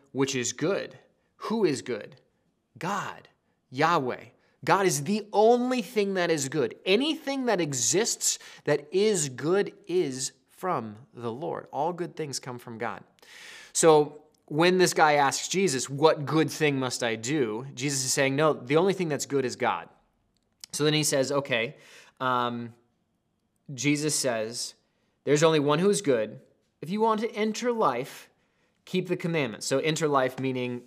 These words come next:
enter eternal life, get into heaven, keep the commandments. Now, this is not a statement that Jesus is saying that we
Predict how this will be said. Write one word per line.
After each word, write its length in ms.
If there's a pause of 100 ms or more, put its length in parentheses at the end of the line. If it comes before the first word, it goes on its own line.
enter 260
eternal 340
life, 440 (520)
get 160
into 140
heaven, 440 (360)
keep 160
the 80
commandments. 460 (520)
Now, 140
this 240
is 220
not 580 (100)
a 120
statement 560
that 180
Jesus 480
is 120
saying 400
that 180
we 640